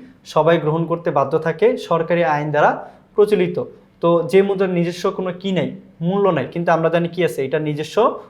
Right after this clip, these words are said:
মূল্য আছে, যার কারণে এটা হবে না, সবাই গ্রহণ করতে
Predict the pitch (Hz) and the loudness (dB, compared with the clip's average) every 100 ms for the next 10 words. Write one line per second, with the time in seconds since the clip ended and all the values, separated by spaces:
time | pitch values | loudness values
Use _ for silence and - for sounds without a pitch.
0 | _ 165 180 185 165 147 139 147 160 151 | _ -4 -2 2 2 2 -2 -2 -2 0
1 | 156 143 127 120 - - _ - 170 180 | 0 0 0 -4 -8 -20 _ -2 2 2
2 | 170 170 175 180 180 220 | 2 -2 -2 -4 -2 2